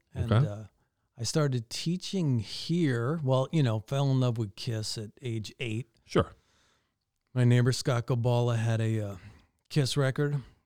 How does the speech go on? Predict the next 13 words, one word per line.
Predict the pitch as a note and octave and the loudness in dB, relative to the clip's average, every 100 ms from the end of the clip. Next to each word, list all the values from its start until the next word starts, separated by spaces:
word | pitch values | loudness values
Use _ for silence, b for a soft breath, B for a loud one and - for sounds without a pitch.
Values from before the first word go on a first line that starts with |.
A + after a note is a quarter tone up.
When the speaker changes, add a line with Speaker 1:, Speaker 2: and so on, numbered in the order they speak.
| _ _ _ _ | _ _ _ _
Speaker 1:
Kiss | - C3 | -10 -6
Alive | C#3 C3 B2 | -2 0 -2
two. | G#2+ D3+ C#3+ | -2 0 0
I | B2+ | 0
opened | C3 C#3 C3 | -2 -2 -2
it | C3+ | 0
up. | C#3+ - - | -2 -4 -14
I | B2 | -12
saw | - A2 | -10 -10
fire, | G2+ - C#3 D3 C#3+ C#3 | -10 -6 -2 0 0 -2
smoke, | A#2 - - C3 B2+ - - | -4 -6 -2 0 2 0 -6
Speaker 2:
<laughs> | - - _ _ _ _ _ | -12 -16 _ _ _ _ _
Speaker 1:
sparks, | - - C#3 C3 C3 - - | -14 -4 0 2 0 -2 -10